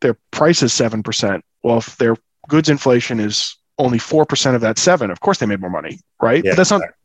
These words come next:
Speaker 2: Yeah.
Speaker 1: 'cause they necessarily did anything greedy. They're just trying to prepare for the inventory issues.
Speaker 2: For sure, yeah.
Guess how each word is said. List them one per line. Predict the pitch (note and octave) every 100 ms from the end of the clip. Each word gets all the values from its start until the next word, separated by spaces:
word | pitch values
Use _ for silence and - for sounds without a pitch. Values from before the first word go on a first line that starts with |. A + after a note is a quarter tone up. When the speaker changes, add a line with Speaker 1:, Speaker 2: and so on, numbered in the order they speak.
| _ _ -
Speaker 2:
Yeah. |
Speaker 1:
'cause | E3+
they | E3+
necessarily | E3+ F3 E3+ D#3
did | E3+
anything | E3 C#3+
greedy. | A#2+ C#3+ F3 A2+ G2
They're | A#2+
just | A#2+ C#3+
trying | D3
to | B2+
prepare | B2 C#3 C3
for |
the | A#2 C3+
inventory | B2+ - D2 D#2+
issues. | E2 - - -
Speaker 2:
For | G2+
sure, | A#2+ A2+ G2
yeah. | G2 F2+